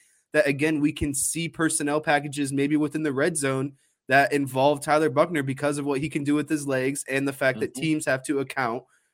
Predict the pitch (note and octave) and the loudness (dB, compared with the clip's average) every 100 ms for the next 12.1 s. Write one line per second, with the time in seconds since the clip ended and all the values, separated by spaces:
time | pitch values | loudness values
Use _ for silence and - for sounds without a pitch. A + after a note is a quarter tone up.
0 | _ C#3+ C3 B2 B2+ B2+ C3 B2 C3 C3+ | _ 0 0 0 0 0 0 2 2 2
1 | C#3+ C3+ C#3+ C#3 C3+ D#3 C#3 C3+ B2+ C3 | -2 -2 -2 -2 0 0 0 0 0 -2
2 | B2+ C3 C#3 B2+ C3 B2+ C3+ C3 D#3+ E3 | -2 -2 0 0 -2 -4 -4 2 2 2
3 | D#3+ D#3+ D3+ D3 _ - C#3 C3 C3+ D3 | 2 4 4 0 _ -12 -10 -2 -2 2
4 | D3 - D#3+ D#3 D#3 - C#3 D#3+ C#3 D#3+ | 0 0 -2 -2 -2 -8 -4 0 0 0
5 | C#3+ C3 B2+ C3 C3+ - C3+ C#3 E3+ E3 | 0 2 0 -4 -4 -6 -2 2 2 2
6 | B2+ A2 A2 A#2+ B2 A#2 A#2 B2 C#3 C3+ | -4 -6 -6 -8 -8 -8 -2 -2 2 4
7 | B2+ C#3 C#3 A#2+ - C#3 C3 B2+ C3+ C#3 | 4 4 -4 -8 -8 -6 -6 -6 -8 -4
8 | B2 A#2 A#2 D3 - - _ _ D3 D#3 | -4 0 2 0 -4 -20 _ _ 0 2
9 | E3 C#3 E3+ G#3 - A#2+ A#2 - C#3 C#3 | 0 4 8 8 6 0 -2 -2 -2 0
10 | C#3 C#3 D3 - D#3+ D3 - D#3 C#3+ C#3 | 2 2 0 0 -2 -2 -4 -4 -2 -4
11 | C#3+ C3 - C3 C3+ D3 C#3 C3+ C#3+ C#3 | -4 -6 -6 -4 -4 -2 -4 -2 -2 -2
12 | C3 | -4